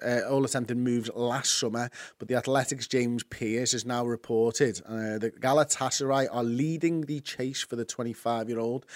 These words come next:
despite clubs from the Bundesliga also making contact. Phillips is, Phillips is said to be open uh, to the idea of making the move to Istanbul with front-runners Galatasaray top of the Super League.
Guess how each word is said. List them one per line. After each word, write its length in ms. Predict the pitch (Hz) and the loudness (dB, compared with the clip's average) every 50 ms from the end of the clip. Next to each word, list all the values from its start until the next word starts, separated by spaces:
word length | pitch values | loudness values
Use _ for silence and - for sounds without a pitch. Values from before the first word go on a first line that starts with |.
| - - - - | -16 -16 -16 -10
despite 420 | _ 120 - - - 131 131 127 - | _ -6 -6 0 2 2 2 2 0
clubs 280 | - 131 123 117 - | -2 -4 -2 -2 -2
from 140 | - 123 117 | -2 -2 -2
the 80 | 113 110 | -2 -2
Bundesliga 680 | - 110 117 113 110 113 113 107 110 110 110 104 113 - - | 0 0 0 0 0 -2 -2 -2 -2 -2 -2 -2 -4 -8 -8
also 480 | - 107 107 104 107 - - - 110 107 | -6 -6 -4 -4 -4 -4 -2 -2 -2 -4
making 380 | 104 101 98 98 95 - 104 101 | -4 -4 -6 -6 -8 -10 -10 -10
contact. 500 | - - 98 95 95 - 104 98 - - - - - - _ | -10 -10 -12 -10 -8 -8 -8 -8 -10 -16 -20 -20 -20 -20 _
Phillips 340 | - - 151 147 147 139 - | 2 4 6 6 6 6 4
is, 260 | 139 117 - - - - | 0 0 0 -4 -6 -8
Phillips 300 | - - 156 151 143 - | 0 4 4 4 4 2
is 80 | 127 - | 0 0
said 160 | - 123 117 | 0 0 0
to 60 | - | -2
be 100 | 120 123 - - - | -6 -6 -8 -2 4
open 480 | 143 151 175 165 - - 175 135 - - - - - - - - - - _ - | 6 6 6 6 2 2 0 0 0 -6 -12 -20 -20 -20 -20 -20 -20 -18 _ -6
uh, 240 | 123 123 120 120 113 | -4 -2 -2 -2 -4
to 120 | - - | -6 -6
the 100 | 123 131 | -4 -4
idea 420 | 123 120 120 107 127 120 120 120 123 | -4 -4 -4 -6 -6 -6 -4 -4 -6
of 100 | 117 117 | -6 -6
making 460 | 123 120 120 123 120 - 139 143 143 | -6 -6 -6 -6 -8 -6 -4 -2 -2
the 80 | 139 135 | -2 -2
move 360 | 131 120 113 113 110 110 - | -2 -2 -2 -2 -4 -4 -4
to 180 | - - 107 | -4 -2 -2
Istanbul 580 | 110 107 - - - 110 110 107 101 104 104 104 | 0 0 0 0 0 0 -4 -4 -4 -4 -4 -4
with 140 | 101 104 - | -4 -6 -8
front-runners 720 | - - - 139 165 180 180 170 - 123 123 120 120 120 107 | -10 -8 0 4 4 4 4 4 -2 -6 -4 -4 -4 -4 -4
Galatasaray 800 | - 117 107 104 104 - - 151 139 - - 139 139 135 127 123 - - | -4 -4 -4 -4 -4 -2 0 0 2 2 0 0 2 2 2 0 -2 -4
top 260 | - 117 120 - - _ | -4 -4 -6 -8 -10 _
of 200 | - 110 107 104 | -8 -8 -8 -6
the 100 | - 110 | -6 -6
Super 400 | 101 - - 107 104 - - 95 | -4 -4 -4 -6 -8 -8 -8 -8
League. 460 | 98 95 95 98 95 90 87 80 - | -8 -6 -6 -6 -6 -8 -10 -12 -16